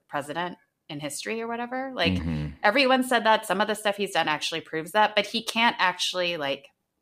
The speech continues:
Speaker 1: do it. You know, he
Speaker 2: Yeah.
Speaker 1: doesn't actually wanna go all the way with it. And I think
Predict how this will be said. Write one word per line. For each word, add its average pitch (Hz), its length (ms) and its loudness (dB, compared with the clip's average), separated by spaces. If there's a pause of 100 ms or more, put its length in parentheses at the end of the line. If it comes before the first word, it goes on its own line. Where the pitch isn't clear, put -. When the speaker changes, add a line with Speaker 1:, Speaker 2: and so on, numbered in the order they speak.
Speaker 1:
do 160 180 0
it. - 160 -12 (960)
You 175 80 -2
know, 175 100 4
he 190 60 6
Speaker 2:
Yeah. 185 60 6
Speaker 1:
doesn't 233 260 2
actually 185 360 2
wanna 160 260 4
go 147 220 0
all 143 140 2
the 143 100 -4
way 135 160 -6
with - 220 -12
it. - 160 -8
And 170 120 -2
I 180 100 2
think 185 260 -4